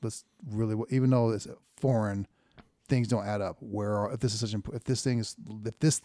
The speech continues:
thing that looks very important has no guards, where are the guards? What's going on? We are all very tired, physically, mentally, of playing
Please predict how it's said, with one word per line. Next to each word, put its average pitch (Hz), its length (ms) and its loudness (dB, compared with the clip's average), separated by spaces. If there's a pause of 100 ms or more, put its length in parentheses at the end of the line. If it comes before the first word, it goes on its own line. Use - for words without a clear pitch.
thing 135 200 6
that 110 80 0
looks 107 180 0
very 120 280 2
important 113 360 0
has 98 120 -6
no 117 200 0
guards, 110 440 0
where 101 340 0
are 117 60 2
the 113 80 0
guards? 98 360 -2 (340)
What's 123 320 2
going 113 280 2
on? 95 300 -2 (640)
We 127 220 6
are 117 180 4
all 139 480 8
very 127 420 4
tired, 107 540 0 (760)
physically, 131 500 2
mentally, 117 400 0
of 107 80 -2
playing 110 420 0